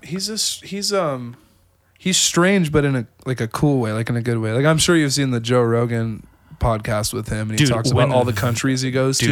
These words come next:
Speaker 1: to and his
Speaker 2: when
Speaker 1: traveling.
Speaker 2: they did that, my fucking balls exploded.
Speaker 1: Oh, dude.
Speaker 2: Those are, like, my daddies. Those are my
Speaker 1: <laughs>
Speaker 2: papas. That's Papa One, Papa Two.
Speaker 1: See,
Speaker 2: If I
Speaker 1: I
Speaker 2: had two gay dads, it'd be those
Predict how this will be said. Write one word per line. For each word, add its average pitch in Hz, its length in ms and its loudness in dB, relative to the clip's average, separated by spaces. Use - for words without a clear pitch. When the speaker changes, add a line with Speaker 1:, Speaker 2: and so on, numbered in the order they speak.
Speaker 1:
to 156 120 0
and 135 80 -2
his 117 60 0
Speaker 2:
when 117 80 0
Speaker 1:
traveling. 120 420 0
Speaker 2:
they - 60 -6
did 98 280 -6
that, 120 380 -2
my 98 140 -2
fucking - 460 -6
balls 95 340 -4
exploded. 95 680 -6
Speaker 1:
Oh, 104 160 2
dude. 101 320 0
Speaker 2:
Those 131 240 2
are, 147 80 2
like, 139 240 0
my 98 220 -2
daddies. 98 800 -8
Those 151 360 4
are 147 60 4
my 117 200 2
Speaker 1:
<laughs> - 40 -4
Speaker 2:
papas. 151 480 -2
That's 143 180 0
Papa 151 320 0
One, 139 220 0
Papa 139 340 -2
Two. 120 380 -6
Speaker 1:
See, 98 160 0
Speaker 2:
If 131 80 6
I 127 100 4
Speaker 1:
I - 40 4
Speaker 2:
had 170 280 0
two 180 240 -2
gay 135 280 0
dads, 131 440 -2
it'd 131 140 -2
be 139 100 -2
those 139 400 -4